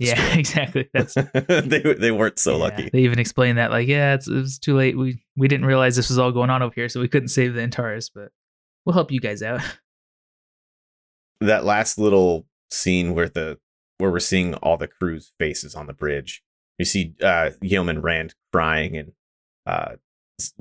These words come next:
Speaker 2: Bones and Uhura look relieved that Charlie's gone, but Kirk's face, he's just, he's still con-, conflicted, even though he didn't have the choice. He didn't get the say-so at the end of the day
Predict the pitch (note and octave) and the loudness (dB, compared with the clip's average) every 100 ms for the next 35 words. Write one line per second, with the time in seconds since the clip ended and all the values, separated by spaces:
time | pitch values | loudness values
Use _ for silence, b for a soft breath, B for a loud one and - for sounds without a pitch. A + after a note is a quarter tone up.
0 | F#2+ A2 A#2 D3+ A2 F#2+ F2+ C#3 A2+ F2 | -6 0 2 2 2 0 2 2 4 2
1 | F2+ - F2+ E2+ G#2+ A2+ F2+ D#2+ F#2+ E2 | 0 0 -2 0 2 2 0 -2 -2 -2
2 | - E2 D#2 D#2 - D#2 D2 D#2 - D2 | 2 2 2 -2 -4 -4 -4 -10 -6 -8
3 | - _ _ - - A2+ - - D#2+ D2+ | -8 _ _ -10 -4 -2 -2 -2 -2 -2
4 | - F#2+ F2+ E2 _ B2 A#2 - A2+ A#2 | 0 0 -2 -8 _ 0 0 2 2 2
5 | - D#2 _ G2 E2 A#2 C3+ - D#2 - | -2 -14 _ -6 0 2 2 0 -6 0
6 | G2 F#2+ F#2 F2 F#2+ G2 F2+ - - F2 | 0 2 2 2 2 2 0 -10 -6 -4
7 | E2+ E2 - A2+ F#2 D2+ G#2+ F#2 F2 F2+ | -4 -6 -2 2 2 2 -2 -2 -2 -2
8 | - - G2+ F#2+ - E2+ E2 F2+ E2+ D#2 | -4 -2 0 0 0 -2 -2 -2 -6 -8
9 | D2 D#2 D2+ D#2+ E2 | -10 -10 -8 -10 -10